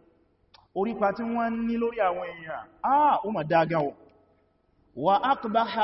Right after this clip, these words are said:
athara an-nasi alayhim." Àmọ́ orípa táwọn èèyàn ní lọ́dọ̀ tí wọ́n, ah, ó burú jáì. Ẹ wo Imam Ahmad. Ẹ wo, فما أحسن أثر Imam Ahmad على الناس.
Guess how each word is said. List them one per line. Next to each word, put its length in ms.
athara 380
an-nasi 440
alayhim." 600
Àmọ́ 440
orípa 340
táwọn 260
èèyàn 240
ní 120
lọ́dọ̀ 280
tí 100
wọ́n, 220
ah, 220
ó 60
burú 300
jáì. 300
Ẹ 60
wo 140
Imam 260
Ahmad. 360
Ẹ 80
wo, 520
فما 280
أحسن 540
أثر 280
Imam 300
Ahmad 380
على 200
الناس. 480